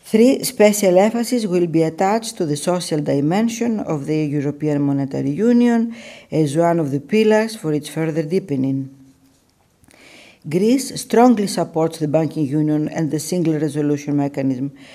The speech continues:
with strong European support, which could be reflected both in decision-making and in the enaction of the European backstop.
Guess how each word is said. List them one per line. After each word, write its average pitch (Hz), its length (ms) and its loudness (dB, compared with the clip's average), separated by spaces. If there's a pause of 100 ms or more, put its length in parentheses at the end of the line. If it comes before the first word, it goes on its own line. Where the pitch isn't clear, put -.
(320)
with 147 180 -2
strong 220 460 4
European 214 460 0
support, 220 560 0 (300)
which 196 340 -2
could 190 260 0
be 185 160 2
reflected 180 680 2
both 202 320 4
in 180 80 -2
decision-making 180 960 0
and 165 140 -2
in 165 140 -2
the 160 380 -2
enaction 185 520 0
of 160 100 -2
the 160 80 -2
European 160 500 -2
backstop. 143 460 -2